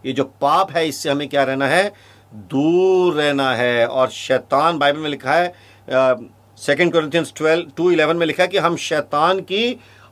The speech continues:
हर युक्ति को समझते हैं। दूसरा कुरिन्थियों दो ग्यारह में लिखा है कि हम शैतान को भली भांति अब जान गए हैं, अब हम उसके चक्करों में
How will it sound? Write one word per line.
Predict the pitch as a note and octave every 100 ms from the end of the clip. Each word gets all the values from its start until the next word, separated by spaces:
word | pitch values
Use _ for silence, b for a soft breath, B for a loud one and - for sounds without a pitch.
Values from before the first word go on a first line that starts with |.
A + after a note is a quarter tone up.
| -
हर | D#3
युक्ति | D3 C#3+ - C3+
को | C3+
समझते | - - B2+ B2+ A2+ -
हैं। | G#2+ G2 F#2 F2+ F#2 F#2 - - F#2
दूसरा | B2 B2 C3+
कुरिन्थियों | C3 B2+ B2+ D3+ E3+ G#3 A#3 b b -
दो | B2+
ग्यारह | A#2+ B2+ D3+
में | D#3
लिखा | D3
है | E3+
कि | F3
हम | B2 D#3+ F#3
शैतान | D#3+ D3 D#3 E3
को | D#3+
भली | B2+ D3
भांति | D#3+ D#3 E3+
अब | F3 F#3+ A#3 A#3 b b -
जान | G#2+ C#3 D#3 G3+
गए | G3 G3
हैं, | F#3 F#3 D#3 b b C#3+
अब | D#3+
हम | F3+
उसके | F#3+ G3
चक्करों | D3+ E3+ F#3 F#3+
में | G3+ A#3+